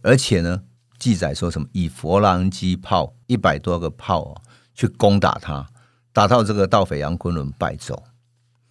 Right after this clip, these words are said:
这个是历史上第一次。为什么要讲一五一零年呢？历史上第一次出现，在中国境内出现了“佛朗机炮”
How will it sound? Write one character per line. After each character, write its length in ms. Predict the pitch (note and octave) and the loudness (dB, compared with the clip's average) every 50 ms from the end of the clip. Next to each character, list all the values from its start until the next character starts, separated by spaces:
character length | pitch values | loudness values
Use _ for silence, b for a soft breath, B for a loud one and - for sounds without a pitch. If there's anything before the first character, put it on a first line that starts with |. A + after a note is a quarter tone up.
| _ _ _ _ | _ _ _ _
这 100 | - - | -2 0
个 100 | A2 G#2 | 2 2
是 100 | F2+ G2 | 2 2
历 140 | G2+ G#2+ G2+ | 2 2 0
史 200 | F2+ - - C#2+ | 0 -2 -6 -8
上 280 | - - F2+ D#2 F2 E2+ - | -4 -4 -4 -4 -4 -6 -8
第 160 | - G#2 F#2+ F2+ | -4 -2 -2 -2
一 60 | F2 | -2
次。 220 | - - - A#2 | -4 -6 -8 -4
为 160 | G2+ A#2 D3+ | 2 4 4
什 120 | C3+ B2 G2 | 4 4 4
么 80 | G2+ | 4
要 60 | A2 A2 | 2 2
讲 180 | G2 F2+ D#2+ | 2 0 0
一 160 | F2+ G#2+ G#2+ | 2 2 2
五 120 | G#2 F2+ D#2+ | 2 2 0
一 200 | - F#2+ F#2+ F#2 | 0 0 -2 0
零 240 | F2 E2 D#2+ E2+ E2+ | 0 -2 -2 -2 -2
年 160 | D#2 C#2 - D2 | -4 -4 -6 -6
呢？ 140 | D2 D#2 D#2+ B B B B B B B - | -6 -6 -6 B B B B B B B 0
历 100 | B2+ C3+ | 0 0
史 100 | A2 G2 | 0 0
上 220 | F2+ A2 G2 F#2 F#2 | 0 0 0 0 0
第 200 | - F3 E3+ D3+ | 0 0 2 2
一 60 | C#3+ D3 | 2 0
次 180 | C3 - A#2+ | 0 -2 -2
出 240 | F#2 - - A#2 A2+ | -2 0 0 0 0
现， 240 | G#2+ - G#2+ E2+ E2+ B B B B B B | 2 0 -2 -2 -2 B B B B B B
在 140 | - B2+ G#2 | 4 4 4
中 200 | - B2 C3 C3 | 6 6 4 4
国 220 | A2 F2+ E2 E2+ | 4 2 -2 -2
境 240 | - - A#2+ G2+ F2+ | 0 0 2 2 4
内 160 | F#2 F#2+ E2 | 4 2 0
出 240 | - - - G2+ G2 | -2 -4 -6 -6 -4
现 180 | - - F#2+ | -2 -2 -2
了 120 | F2 D2+ - | -2 -4 -8
“佛 340 | - - - D#2 D#2+ F2+ G2 | -10 -14 -8 -4 -2 0 2
朗 300 | F#2 D2+ D#2 E2+ F#2 F#2 | 0 0 0 -2 -4 -4
机 240 | - - F2+ E2+ | -4 -4 -4 -4
炮” 340 | E2+ - - - G#2+ - - | -6 -8 -12 -12 -12 -12 -14